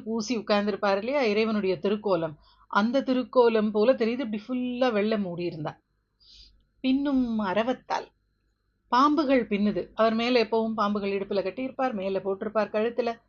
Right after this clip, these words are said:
இல்லையா? அப்ப நிறைய பாம்புகள் அவர் மேல விளையாடுற மாதிரி, அந்த, அந்த அங்கம் தான்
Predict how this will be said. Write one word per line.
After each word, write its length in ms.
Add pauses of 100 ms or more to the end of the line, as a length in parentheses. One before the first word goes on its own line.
(580)
இல்லையா? 240 (300)
அப்ப 220
நிறைய 260
பாம்புகள் 440
அவர் 240
மேல 260
விளையாடுற 420
மாதிரி, 220
அந்த, 240
அந்த 260
அங்கம் 400
தான் 260